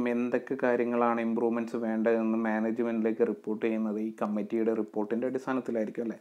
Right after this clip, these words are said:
എന്തൊക്കെ improvements നടത്തണം, കൂടുതലായിട്ട് നിലവിലുള്ളതിൽ നിന്ന് കൂടുതലായിട്ട് എന്തൊക്കെ വേണം, അങ്ങനെയുള്ള കാര്യങ്ങളൊക്കെ കംപ്ലീറ്റ് ആയിട്ട് aware ചെയ്യുന്നത് അല്ലെങ്കിൽ depend ചെയ്യുന്നത് ഏത് കമ്മിറ്റി,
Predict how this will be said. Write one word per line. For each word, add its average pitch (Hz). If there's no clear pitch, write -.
എന്തൊക്കെ 127
improvements 113
നടത്തണം, 107
കൂടുതലായിട്ട് 120
നിലവിലുള്ളതിൽ 113
നിന്ന് 110
കൂടുതലായിട്ട് 110
എന്തൊക്കെ 107
വേണം, 110
അങ്ങനെയുള്ള 165
കാര്യങ്ങളൊക്കെ 107
കംപ്ലീറ്റ് 117
ആയിട്ട് 107
aware 117
ചെയ്യുന്നത് 104
അല്ലെങ്കിൽ 113
depend 120
ചെയ്യുന്നത് 113
ഏത് 123
കമ്മിറ്റി, 120